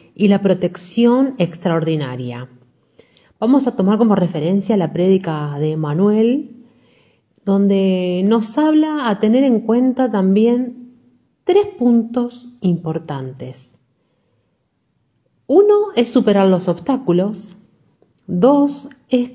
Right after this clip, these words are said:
cómo descubro el potencial que Dios me dio. Y tercero, encaminarme hacia el progreso. Dios siempre nos da la receta justa. No necesitamos hacer, eh, ningún curso de coaching y estas cosas que ofrecen.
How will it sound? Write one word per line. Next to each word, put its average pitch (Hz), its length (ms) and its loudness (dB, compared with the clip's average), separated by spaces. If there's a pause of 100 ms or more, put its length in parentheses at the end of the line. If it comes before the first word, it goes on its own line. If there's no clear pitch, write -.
cómo 359 260 4
descubro 196 460 4
el 165 80 0
potencial 165 680 0
que 156 140 -2
Dios 156 180 -2
me 160 160 0
dio. 233 600 0 (1080)
Y 247 100 -2
tercero, 339 680 2
encaminarme 285 680 6
hacia 233 180 2
el 196 100 2
progreso. 151 640 -2 (1300)
Dios 349 200 4
siempre 262 320 4
nos 202 120 4
da 202 140 4
la 196 120 0
receta 160 380 -2
justa. 151 640 -8 (320)
No 214 120 0
necesitamos 180 640 0
hacer, 151 420 -6
eh, 139 140 -6
ningún 160 320 0
curso 156 760 -4
de 151 160 -4
coaching 151 600 -4
y 147 60 -6
estas 147 200 -8
cosas 143 280 -10
que 151 120 -8
ofrecen. 131 580 -10